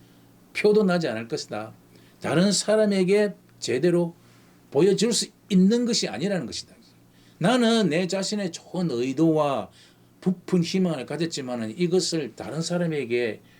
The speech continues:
보여줄 수 있는 성질이 아니라는 것을 알았다는 것입니다. 자기 자신은 아직도 그런 걸 가지고 있는데 이것을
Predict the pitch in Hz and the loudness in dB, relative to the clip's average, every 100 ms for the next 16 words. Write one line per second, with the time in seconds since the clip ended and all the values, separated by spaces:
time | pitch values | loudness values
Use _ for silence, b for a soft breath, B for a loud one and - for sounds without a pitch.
0 | b _ 123 214 208 208 240 - 202 170 | b _ 2 2 2 0 -2 -6 -4 0
1 | 190 226 - 156 156 160 160 - 175 202 | 2 0 -4 -2 0 0 -4 -6 -2 -2
2 | 147 113 104 104 120 101 92 85 87 - | -4 -8 -10 -12 -12 -12 -14 -16 -16 -18
3 | - - 131 180 170 160 180 127 123 117 | -20 -4 0 2 2 2 0 0 -6 -6
4 | 101 - 107 104 95 92 104 107 98 98 | -6 -4 -6 -6 -8 -8 -8 -8 -8 -8
5 | 101 95 98 139 147 - | -8 -8 -8 -6 -4 -6